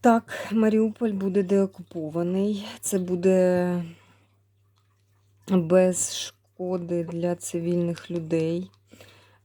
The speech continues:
М, також, як наче буде він оточений.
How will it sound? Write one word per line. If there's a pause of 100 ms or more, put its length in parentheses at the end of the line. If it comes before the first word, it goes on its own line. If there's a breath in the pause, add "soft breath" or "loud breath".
М,
також,
як
наче
буде
він (160)
оточений.